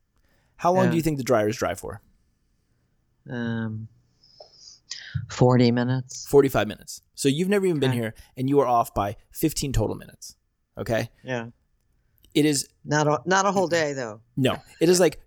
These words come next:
Speaker 1: two dollars to do a load of laundry, to, to, to do the wash, and it's, like, a dollar fifty to do the dry, which is insane 'cause it's three dollars and fifty cents.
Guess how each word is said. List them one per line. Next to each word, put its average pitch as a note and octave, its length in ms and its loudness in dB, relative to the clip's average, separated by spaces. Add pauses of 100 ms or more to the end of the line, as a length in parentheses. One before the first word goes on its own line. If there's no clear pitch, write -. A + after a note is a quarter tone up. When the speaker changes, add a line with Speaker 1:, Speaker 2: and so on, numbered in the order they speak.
Speaker 1:
two A3+ 220 4
dollars E3 380 2
to C#3+ 100 -12
do C3+ 140 -2
a - 20 2
load B2 240 0
of A2+ 60 -2
laundry, A#2 400 -6
to, - 140 -8
to, B2 340 0
to A#2 160 -4
do A#2 100 0
the A#2 80 -2
wash, A#2 400 -2
and C3 100 -2
it's, A#2 120 -4
like, A#2 200 -2 (240)
a C3 60 -4
dollar C3 320 6
fifty A#2 320 -2
to A2+ 100 -10
do A2+ 140 -8
the G#2 80 -6
dry, - 380 -6
which C3+ 160 4
is C#3+ 100 0
insane C3+ 420 0
'cause A2 120 -8
it's - 140 -4
three E3+ 200 6
dollars D#3 260 2
and C3+ 80 -10
fifty G#2+ 220 -4
cents. - 380 -6